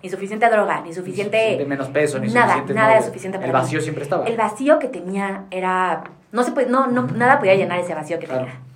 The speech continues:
Speaker 1: tenía.
Speaker 2: Que es bien interesante esto que tú, que tú comentas, ¿no? Porque siempre ponemos nuestra esperanza en estas cosas externas
Speaker 1: Ujú.
Speaker 2: y ajenas a nosotros, en lugar de voltearnos a ver que el problema viene más de adentro para afuera que de afuera para adentro, ¿no? Y, y creo que eso es una ignorancia que la mayoría de las personas tiene,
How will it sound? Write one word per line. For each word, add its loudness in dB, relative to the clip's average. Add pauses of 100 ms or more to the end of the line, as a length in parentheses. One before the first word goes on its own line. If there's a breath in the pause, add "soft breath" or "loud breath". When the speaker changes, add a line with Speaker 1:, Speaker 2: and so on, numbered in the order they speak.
(120)
Speaker 1:
tenía. -14
Speaker 2:
Que -2
es 0
bien 0
interesante 2
esto -4
que -6
tú, -2
que -4
tú -2
comentas, -4
¿no? -6
Porque -4 (160 loud breath)
siempre 0
ponemos 2
nuestra -4
esperanza -2
en -4
estas -6
cosas -6
externas -2
Speaker 1:
Ujú. -4
Speaker 2:
y -6
ajenas -6
a -10
nosotros, -12 (380 loud breath)
en -8
lugar 4
de 8
voltearnos 2
a 0
ver 4
que 0
el -2
problema 0
viene 0
más 0
de 2
adentro -2
para -6
afuera 0
que -4
de -4
afuera -6
para -6
adentro, -8
¿no? -14 (440 loud breath)
Y, -2
y -4
creo 4
que 4
eso 0
es -2
una 0
ignorancia 0
que -8
la -4
mayoría -4
de -6
las -10
personas -10
tiene, -18